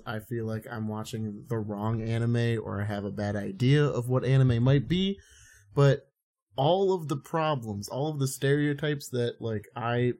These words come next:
believe might be true, that's what One Punch Man is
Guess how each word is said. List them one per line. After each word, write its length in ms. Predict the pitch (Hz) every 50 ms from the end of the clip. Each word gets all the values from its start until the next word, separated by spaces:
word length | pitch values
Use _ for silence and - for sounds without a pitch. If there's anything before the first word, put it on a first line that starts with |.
| - 131
believe 480 | 113 123 117 113 120 120 123 120 107
might 260 | 117 117 117 117 110 -
be 140 | - 123
true, 500 | 117 - - 135 135 139 151 160 175 190 - _ _ _ _ _ _ _ _ _ -
that's 420 | 131 98 104 120 143 165 165 - -
what 220 | 156 170 160 123
One 220 | 127 139 143 151
Punch 260 | 143 156 151 147 139 -
Man 240 | 139 139 143 139
is 220 | 127 117 95 -